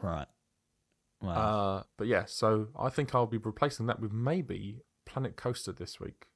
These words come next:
Speaker 1: Oh, okay. Well, you know, I need
Speaker 2: Yeah.
Speaker 1: to re-, as I said last week, I need to, um, reacquaint myself with Disneyland Adventures for the purposes of the episode that we do about it eventually.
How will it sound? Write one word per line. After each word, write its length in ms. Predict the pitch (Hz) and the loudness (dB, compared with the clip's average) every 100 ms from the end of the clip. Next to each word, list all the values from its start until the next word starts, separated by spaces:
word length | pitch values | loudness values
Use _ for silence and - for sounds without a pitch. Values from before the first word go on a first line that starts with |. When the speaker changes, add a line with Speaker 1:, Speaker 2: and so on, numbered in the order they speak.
| _ - | _ 6
Speaker 1:
Oh, 200 | 160 139 | 8 8
okay. 340 | 175 - 95 104 - | 6 4 2 0 2
Well, 340 | 143 165 160 - | 10 12 10 6
you 140 | 147 | 2
know, 220 | 139 117 - | 4 4 4
I 120 | 135 | 4
need 120 | 170 151 - | 4 2 -2
Speaker 2:
Yeah. 60 | |
Speaker 1:
to 20 | 113 - | -6 -6
re-, 340 | 101 123 120 | 0 2 2
as 160 | - 110 | 0 -2
I 40 | |
said 240 | 110 120 101 | 2 2 4
last 280 | 110 101 110 | 4 4 2
week, 300 | 104 - - - - - | 0 -2 -14 -20 -4 2
I 100 | 113 | 4
need 140 | 110 | 4
to, 200 | - 104 | 2 2
um, 180 | 95 85 - _ _ _ - - | 2 -4 -12 _ _ _ -20 2
reacquaint 440 | 107 107 - 113 98 | 6 6 8 4 6
myself 400 | 95 - 95 92 | 2 2 0 0
with 100 | 90 | -2
Disneyland 460 | 90 95 90 90 | 0 0 0 0
Adventures 640 | 95 95 90 - 90 - - | -2 -2 -4 -4 -6 -6 -10
for 120 | - | -8
the 60 | 92 | -6
purposes 420 | - 92 - 90 | -2 -2 -2 -4
of 160 | 87 - | -6 -2
the 120 | 95 | -2
episode 300 | 87 - 85 | -2 -4 -4
that 80 | 87 | -4
we 80 | 90 | -2
do 120 | 98 | -2
about 300 | 82 82 85 | 0 -2 -2
it 60 | - | -6
eventually. 560 | 85 92 - 85 80 | -2 -2 -2 -4 -6